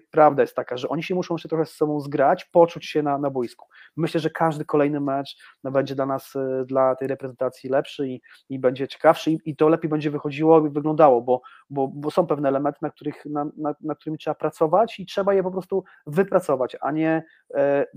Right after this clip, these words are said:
przyjść i zagrać sobie, to tak się nie da, po prostu trzeba, trzeba to w-, e, wspólnotą, całą ekipą,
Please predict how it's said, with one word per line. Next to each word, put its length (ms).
przyjść 280
i 40
zagrać 320
sobie, 120
to 100
tak 140
się 140
nie 100
da, 200
po 80
prostu 320
trzeba, 480
trzeba 340
to 120
w-, 240
e, 40
wspólnotą, 500
całą 280
ekipą, 380